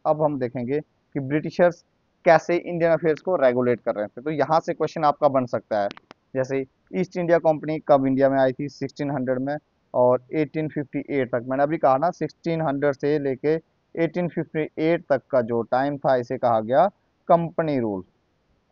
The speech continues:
company rule, इतना time जो था उसे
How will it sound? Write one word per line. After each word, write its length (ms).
company 600
rule, 360
इतना 240
time 280
जो 120
था 160
उसे 300